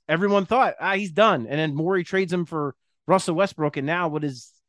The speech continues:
uh, sorry, Daryl, a really <laughs> bad trade. Um, he goes to O K C, Chris Paul, and all of a sudden he's great again. And he's been great.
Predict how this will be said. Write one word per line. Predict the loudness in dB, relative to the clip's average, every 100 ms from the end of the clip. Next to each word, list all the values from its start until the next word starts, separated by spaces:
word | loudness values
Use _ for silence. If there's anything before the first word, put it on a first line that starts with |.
| -16
uh, | -10 -2
sorry, | 2 4 4
Daryl, | 4 4 4
a | 0
really | 0 2 2
<laughs> | 0 -4
bad | -2 -4
trade. | -2 0 2 2 -2 -6 _ _ 0
Um, | 2 4
he | 2
goes | 4 4
to | 4
O | 2 0
K | 2 -2
C, | -2 -4
Chris | -4 -2
Paul, | 0 0
and | 0
all | -2
of |
a | -2
sudden | -2 -2 -4
he's | -6 -8 -10
great | 0 2 2
again. | -2 -6 -6 0
And | 0
he's | 2
been | 2 2 2
great. | -2 -2